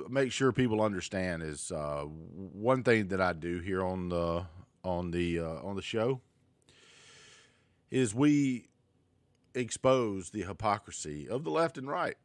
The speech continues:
Not just the, the left, but the left and right. So here we go today. I wanna make some comments. And, and by the way, oh, here we go, look.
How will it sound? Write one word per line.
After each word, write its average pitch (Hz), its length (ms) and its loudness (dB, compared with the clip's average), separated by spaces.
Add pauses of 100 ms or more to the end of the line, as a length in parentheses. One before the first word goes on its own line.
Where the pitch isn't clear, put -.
(760)
Not 123 180 2
just 139 300 -2
the, 104 260 0 (300)
the 110 80 0
left, 110 340 4
but 82 120 -8
the 92 60 -4
left 107 280 2
and 92 120 -4
right. 78 260 -2 (1120)
So 92 280 0
here 135 140 4
we 135 100 2
go 123 180 4
today. 98 400 2
I 98 60 2
wanna 131 220 -2
make 113 260 -2
some 85 320 -6 (340)
comments. 110 440 -2
And, 117 100 -8 (240)
and 151 140 -4
by 175 160 2
the 123 80 0
way, 104 320 0 (640)
oh, 107 200 0 (300)
here 117 100 -10
we 101 100 -10
go, 90 100 -8
look. 90 240 -12